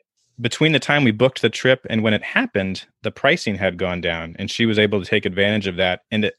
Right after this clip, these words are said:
in fact, pay for her services in getting us a lower deal on the, the hotels and the tickets. And so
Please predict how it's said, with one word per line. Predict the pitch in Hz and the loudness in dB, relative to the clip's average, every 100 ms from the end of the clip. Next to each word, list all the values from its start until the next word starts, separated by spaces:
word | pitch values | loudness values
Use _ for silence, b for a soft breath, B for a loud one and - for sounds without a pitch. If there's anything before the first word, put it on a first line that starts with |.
| - | -6
in | 131 | -4
fact, | 131 131 - | 2 0 0
pay | - 151 170 | -2 0 0
for | - 104 98 | 0 0 2
her | 104 | 0
services | - 139 143 113 95 90 - B B B - | 2 2 2 0 -2 -4 -8 B B B -2
in | 113 104 | 0 4
getting | 107 104 | 4 4
us | 101 - | 2 0
a | 98 | 2
lower | 101 98 | 2 2
deal | 90 101 101 98 | 0 0 2 2
on | 92 | 0
the, | 90 85 B B B | -4 -6 B B B
the | 98 | -4
hotels | 98 90 101 98 95 | -2 -2 2 2 0
and | 92 | -4
the | 87 | -4
tickets. | 107 95 87 - - B B | -2 0 -2 -4 -12 B B
And | 110 104 | -2 2
so | 113 | 4